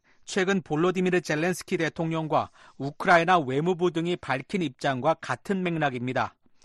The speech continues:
젤렌스키 대통령은 지난 십이 일 텔레그램 성명에서 자국군의 러시아 본토 진격 목적에 관해 우리가 할 일은 강제로라도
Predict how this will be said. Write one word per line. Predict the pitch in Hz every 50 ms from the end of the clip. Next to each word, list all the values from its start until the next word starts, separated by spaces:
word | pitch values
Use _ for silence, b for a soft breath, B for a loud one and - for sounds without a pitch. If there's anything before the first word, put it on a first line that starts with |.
| b b b b b b b
젤렌스키 | - 151 147 170 175 160 - - 175
대통령은 | 165 165 160 - 170 160 160 160 175 185 165
지난 | - 170 170 175 180
십이 | 175 - - 202 160 170 165
일 | 165 175 180 175
텔레그램 | - - 185 202 202 202 208 190 190 190 180 170
성명에서 | 156 165 156 156 147 147 143 139 131 120 113 - 139 131 - - b b b b b b b b b b
자국군의 | - - 120 127 131 147 185 175 - - 180 185 190 202
러시아 | 185 170 151 156 - 196 190 175
본토 | - - 165 175 165 - 202 185
진격 | 165 170 170 170 165 170 165 170
목적에 | 151 - - - - - 185 170 175 151
관해 | 156 151 151 139 113 - - b b b b b b b b -
우리가 | 139 143 160 180 165 196 190
할 | 160 165 190 185 180
일은 | 170 165 185 190 139 110 - b b b b b b _
강제로라도 | - - 131 120 135 156 160 151 196 202 196 196 185 170 156 147 170 165 131 101